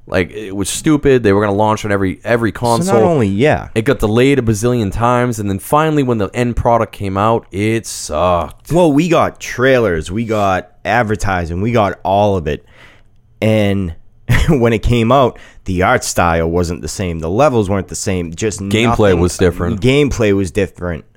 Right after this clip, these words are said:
Speaker 2: Nothing about this game that came out was what we were promised. It was, in many ways, worse than No Man's Sky, dude. It was crazy. You
Speaker 1: Yeah.
Speaker 2: know? And to boot, they didn't waste the developers' money. They wasted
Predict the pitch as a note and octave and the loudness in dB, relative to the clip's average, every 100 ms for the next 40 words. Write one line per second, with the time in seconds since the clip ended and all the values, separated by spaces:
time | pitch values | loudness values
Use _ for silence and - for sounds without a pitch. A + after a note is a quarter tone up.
0 | _ - - - F2+ G2+ A2+ A2+ - A2 | _ -20 -20 -16 -6 0 2 2 0 -2
1 | G#2 G2+ G2+ - G2 - G2 F#2+ F#2 - | 0 2 0 0 -2 -2 -4 -2 -4 -4
2 | F#2+ F2+ F2+ F#2+ D2+ - - _ _ _ | -4 -2 0 0 0 -6 -20 _ _ _
3 | _ - F#2 F#2+ E2 F2+ F2+ F2+ F2 E2 | _ -8 0 0 0 0 0 0 -4 -2
4 | G#2 A#2+ F#2 - - F#2+ F#2+ G2+ E2+ - | 0 0 -2 -8 -8 -6 -4 -4 -6 -12
5 | _ _ - - E2 F2 F2+ B2+ G2 E2+ | _ _ -20 -12 -8 -4 -2 0 2 2
6 | F2 D#2+ F2 F#2 - F2 F2 F2 F2+ F#2 | 0 0 0 -2 -4 -6 -4 -2 -2 -2
7 | F#2+ - A2+ D3+ F2 C2 C#2+ - - - | -4 -4 -2 -2 -4 -6 -8 -10 -16 -10
8 | F#2 F#2 C#3+ F#3 D3 B1+ - - - - | -10 -6 -4 -2 -4 -10 -16 -20 -18 -14
9 | - F2+ E2+ G#2 - - - E3 E3 D#3+ | 0 2 4 0 -6 -18 -8 -6 -4 -6
10 | - - - D3+ A2 A#3 A3 D#3 - - | -10 -8 0 0 2 2 2 0 -8 -20
11 | - - - C3 E3+ G#3+ F3 G2 F2 C#3+ | -20 -20 -2 2 2 2 0 -4 -2 -2
12 | E3 - G#2+ F2+ F#2 A2+ D3+ A#2 E2+ D2+ | -2 -4 -4 -4 0 2 2 0 -4 -4
13 | E2+ D#2+ D2 - - A2 D3 C#3 A2 - | -6 -6 -8 -14 -2 0 2 0 -2 -4
14 | F2+ E2 | -6 -6